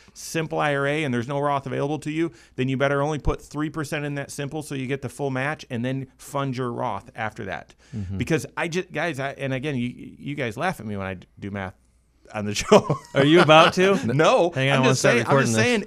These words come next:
Speaker 1: if you're below that threshold where you're gonna get that fifty percent credit for, for child and dependent care, you're not gonna pay any tax. I just, I don't see how you would. Now, what if you're in that well above, uh, income camp? Where, listen,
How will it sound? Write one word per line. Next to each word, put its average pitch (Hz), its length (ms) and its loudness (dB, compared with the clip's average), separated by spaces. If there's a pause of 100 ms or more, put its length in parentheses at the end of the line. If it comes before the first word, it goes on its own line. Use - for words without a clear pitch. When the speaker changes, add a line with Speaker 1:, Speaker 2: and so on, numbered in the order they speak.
Speaker 1:
if 170 180 0
you're 208 140 -2
below 190 440 2
that 165 200 -2
threshold 170 380 -2
where 143 100 -2
you're 156 120 -4
gonna 156 120 -6
get 151 180 -6
that 131 180 -4
fifty 143 220 -8
percent 135 440 -4 (300)
credit 139 340 0
for, 127 160 -4 (160)
for 113 180 -2
child 123 220 0
and 123 80 -2
dependent 127 320 -4
care, 135 160 -4 (140)
you're 196 80 -4
not 196 80 0
gonna 156 60 -4
pay 156 140 -4
any 160 140 -6
tax. - 500 -10
I 127 120 -6
just, 143 180 -10 (380)
I 151 80 0
don't 180 120 2
see 170 140 -2
how 156 100 -2
you 170 140 -4
would. 170 180 -4 (640)
Now, 139 240 -2 (200)
what 156 180 2
if 135 100 -2
you're 151 160 0
in 156 240 -4
that 135 260 -4
well 156 520 0
above, 101 500 -2 (380)
uh, 104 240 0
income 107 400 -4
camp? 80 260 -14 (800)
Where, 120 220 2
listen, 123 420 -2